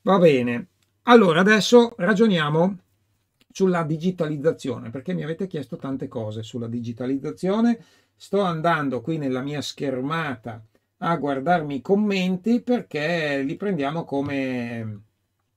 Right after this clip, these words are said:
come, ehm, come, diciamo, come spunto, eh, per rispondere ai commenti principali. Allora, il primo, è una prima cosa che mi è stata chiesta tante volte, eh,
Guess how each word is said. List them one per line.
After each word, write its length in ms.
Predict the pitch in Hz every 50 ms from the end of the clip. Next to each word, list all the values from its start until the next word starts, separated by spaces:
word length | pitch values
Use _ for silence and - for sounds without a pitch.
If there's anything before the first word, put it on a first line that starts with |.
| _ _ _ _ _ _
come, 920 | - 147 143 143 139 135 131 123 123 123 120 120 117 113 113 107 104 107 107 _ _ _ _ _ _ _ _ -
ehm, 840 | - 123 117 117 113 113 110 110 107 107 107 107 104 104 101 101 101 101 107 113 - - - _ _ _ _ _ _ _ _ _ _ _ _ _
come, 880 | - - 143 139 139 135 127 123 120 117 113 110 110 107 107 107 107 107 113
diciamo, 460 | 113 120 117 - 127 131 135 127 120
come 240 | 113 - 165 170 165
spunto, 680 | - - - 170 156 143 135 127 113 151 151 156 - _ _ - - -
eh, 220 | - 139 131 127
per 160 | 117 180 180
rispondere 420 | 165 151 - - 160 151 - 160 143
ai 60 | 139
commenti 380 | - 139 139 139 135 120 143 -
principali. 480 | - 139 135 123 135 110 135 123 127
Allora, 260 | 151 185 226 208 202
il 140 | 220 226 185
primo, 640 | - 196 202 208 196 165 143 143 160 180 214 214 185
è 40 | 143
una 140 | 139 143 135
prima 220 | - 202 214 180
cosa 240 | - 196 220 220 226
che 100 | - 151
mi 100 | 143 143
è 20 |
stata 260 | 131 - 190 175 143
chiesta 520 | 113 - 180 185 - - 156 143 135 127 - _ _ _ _ _
tante 340 | - 156 165 170 - 151 139
volte, 720 | 135 160 156 139 120 113 110 113 - 135 143 175 202 208 190 165
eh, 800 | 135 123 123 120 117 117 123 123 120 123 123 123 135 131 123